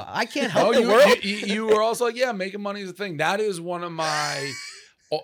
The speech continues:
Speaker 2: that is one of my tenets, that the Bitcoin people are a l-, like, I feel like ninety-nine is like, "We're not doing this to make money. We're doing it to help the world." It's like, "Fuck that. You're, you're doing it just like everybody else to make money." I do believe that.
Speaker 1: Yeah, you, and I, if you refuse,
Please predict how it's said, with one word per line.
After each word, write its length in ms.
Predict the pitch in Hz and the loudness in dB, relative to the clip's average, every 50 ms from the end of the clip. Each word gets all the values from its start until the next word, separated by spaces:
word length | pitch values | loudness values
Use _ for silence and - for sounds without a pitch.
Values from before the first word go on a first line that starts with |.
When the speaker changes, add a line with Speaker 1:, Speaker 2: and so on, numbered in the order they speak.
| - 156 | -8 -6
Speaker 2:
that 300 | 147 160 165 175 185 180 | -2 2 2 2 2 2
is 260 | 190 190 185 139 135 | 0 -4 -4 -4 -6
one 180 | 151 160 160 156 | -4 -4 -4 -2
of 80 | 151 | -2
my 160 | 147 139 135 131 | -4 -4 -6 -6
tenets, 560 | - - - 135 139 107 90 87 - - - | -8 -8 -6 -6 -6 -8 -10 -12 -14 -14 -10
that 220 | - 127 117 113 - | -8 -8 -8 -8 -8
the 80 | 127 | -14
Bitcoin 600 | 101 - 143 147 - - - 139 147 147 135 110 - | -10 -8 -8 -8 -8 -10 -10 -10 -8 -10 -10 -10 -10
people 640 | 120 131 123 - - 104 101 95 90 87 85 85 _ _ _ _ _ _ _ _ _ _ _ - | -10 -10 -10 -10 -12 -12 -12 -10 -10 -12 -14 -16 _ _ _ _ _ _ _ _ _ _ _ -4
are 300 | 113 120 117 117 117 120 | -2 -2 0 -2 -4 -6
a 80 | - 123 | -4 -4
l-, 340 | 120 120 120 127 139 - _ 147 | -4 -4 -4 -6 -8 -10 _ -12
like, 280 | 147 143 127 123 120 - 123 123 131 - - | -8 -6 -6 -6 -6 -10 -16 -18 -18 -8 -6
I 100 | 123 131 | -4 -4
feel 120 | - 151 151 | -4 -4 -6
like 100 | 147 135 | -8 -8
ninety-nine 440 | 131 131 131 131 127 127 131 135 131 | -10 -10 -8 -8 -8 -6 -6 -6 -6
is 80 | 117 107 | -6 -8
like, 140 | 113 113 104 | -10 -10 -10
"We're 160 | 139 170 185 | -10 -8 -6
not 180 | 214 220 202 | -6 -8 -6
doing 180 | - 196 196 190 | -6 -6 -6 -6
this 140 | 180 170 - | -6 -8 -8
to 60 | 143 | -8
make 140 | 156 160 156 | -8 -8 -4
money. 200 | 160 165 156 131 | -4 -4 -4 -4
We're 100 | 117 - | -8 -8
doing 160 | 117 135 139 | -8 -8 -10
it 20 | 123 | -8
to 80 | 123 | -8
help 180 | 123 131 135 - | -8 -8 -8 -8
the 80 | 117 120 | -10 -10
world." 200 | 131 139 127 113 | -8 -8 -8 -8
It's 80 | 101 110 | -10 -14
like, 140 | 113 107 | -16 -14
"Fuck 240 | - - 156 - - | -10 -8 -8 -8 -8
that. 220 | - 87 85 87 107 | -10 -10 -10 -10 -8
You're, 180 | 127 143 147 | -8 -8 -8
you're 160 | 139 139 147 | -8 -10 -10
doing 300 | 135 117 151 160 165 165 | -8 -4 -4 -2 -2 -4
it 160 | 165 165 - _ | -4 -8 -10 _
just 180 | - 147 147 147 | -10 -10 -8 -6
like 160 | 156 156 131 | -8 -8 -6
everybody 380 | 117 139 143 151 143 156 151 | -8 -8 -8 -8 -8 -6 -6
else 280 | 127 117 113 110 104 - | -6 -6 -8 -10 -12 -14
to 180 | - - 117 117 | -14 -14 -14 -12
make 340 | 110 110 113 117 117 - - | -10 -8 -8 -8 -10 -12 -14
money." 380 | 101 95 90 80 76 73 _ _ _ _ - | -14 -12 -12 -12 -16 -20 _ _ _ _ -14
I 80 | 104 104 | -14 -12
do 180 | 98 123 120 107 | -12 -12 -12 -12
believe 340 | 104 101 95 90 82 73 | -14 -16 -16 -18 -20 -20
that. 180 | - 73 156 160 | -16 -14 -10 -6
Speaker 1:
Yeah, 160 | 185 202 208 196 | -2 0 0 0
you, 300 | 165 160 180 190 190 - - | 0 -2 -2 -4 -4 -4 -4
and 120 | 180 180 | -4 -4
I, 120 | 165 160 - _ - | -4 -6 -8 _ -6
if 280 | 160 170 151 - - | -6 -6 -6 -6 -8
you 180 | 170 165 175 180 | -4 -4 -2 -2
refuse, 800 | 160 160 139 - - - 165 185 196 196 185 175 151 135 - | -2 -4 -6 -6 -10 -12 -10 -8 -6 -4 -4 -4 -4 -6 -8